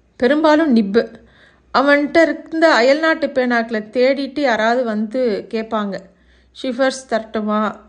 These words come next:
பாரு, நிப்பு கூட ஒரிஜினல்" அப்படின்லாம் காட்டுவாங்க. அவன், அவன் அதை பவ்ய-, பவ்யமா எடுத்து காட்டுவான். காட்டும்போது இன்னொரு விஷயமும் சொல்லுவான், "இதெல்லாம் பழைய ஆளுங்களுக்கு தான் இதோட அருமையெல்லாம் தெரியும்" அப்படின்னு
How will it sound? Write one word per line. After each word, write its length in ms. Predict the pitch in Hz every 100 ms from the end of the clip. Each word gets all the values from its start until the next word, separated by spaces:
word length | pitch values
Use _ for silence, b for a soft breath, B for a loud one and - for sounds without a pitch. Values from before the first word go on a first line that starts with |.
| -
பாரு, 280 | 226 233 226
நிப்பு 260 | 220 247
கூட 640 | 247 233 240 240 202 - -
ஒரிஜினல்" 600 | 190 202 - 240 220 214
அப்படின்லாம் 440 | - 196 208 240 247
காட்டுவாங்க. 580 | 220 220 226 196 220 - b b b b b b
அவன், 400 | - 226 233 226
அவன் 240 | 214 226 233
அதை 60 |
பவ்ய-, 360 | 214 233 247 233
பவ்யமா 440 | 220 240 277 285
எடுத்து 220 | 302 247 -
காட்டுவான். 540 | 240 240 240 240 - - _ _ _ B B B B B
காட்டும்போது 800 | - 302 381 403 339 302 311 302
இன்னொரு 280 | 285 339 339
விஷயமும் 360 | 277 285 277 285
சொல்லுவான், 240 | 254 233
"இதெல்லாம் 280 | 202 196 277
பழைய 320 | 269 240 262
ஆளுங்களுக்கு 500 | 262 262 294 285 269
தான் 200 | 269 277
இதோட 280 | 254 247 220
அருமையெல்லாம் 440 | 240 262 254 262 254
தெரியும்" 420 | 247 247 254 247
அப்படின்னு 600 | 208 226 247 269 233 226